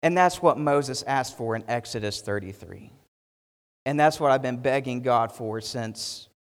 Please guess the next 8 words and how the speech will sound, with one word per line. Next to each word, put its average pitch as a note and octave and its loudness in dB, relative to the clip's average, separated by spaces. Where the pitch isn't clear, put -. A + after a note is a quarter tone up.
two B2+ -4
weeks A#2 -6
ago, G2 -8
is G#2 -6
asking A#2+ 0
for - -8
God's A2+ -4
glory. G2+ -14